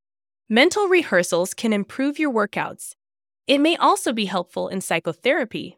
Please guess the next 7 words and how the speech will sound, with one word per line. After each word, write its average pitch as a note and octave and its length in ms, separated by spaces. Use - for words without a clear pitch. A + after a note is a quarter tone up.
by F#3 100
helping C4 380
people C4+ 380
with A3+ 200
anxiety F3+ 520
disorders. F3+ 680
Desensitization C#4 1040